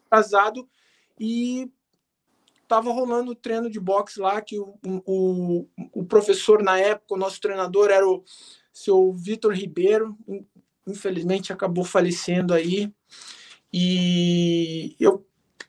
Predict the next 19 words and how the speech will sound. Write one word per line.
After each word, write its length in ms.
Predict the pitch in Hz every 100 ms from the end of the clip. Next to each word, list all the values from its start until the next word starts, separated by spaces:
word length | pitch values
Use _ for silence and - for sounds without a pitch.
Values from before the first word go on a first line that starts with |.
| _
fui 260 | - - 277
lá, 240 | 240 247
fui 240 | 285 - 294
assistir 460 | 277 285 269 -
a 100 | 262
aula 520 | 233 247 277 302 294 302
e, 260 | 285 294 _ _
de 140 | -
repente, 360 | 262 262 277 285
ele: 180 | 277 262 _ _
"E 120 | 247
aí, 280 | 302 330 233 _
você 160 | - 214
treina 400 | - 254 277 233
alguma 200 | 220 214
coisa?" 240 | 254 247
Eu 40 |
falei: 160 | - 277
"Não." 440 | 240 262 269 254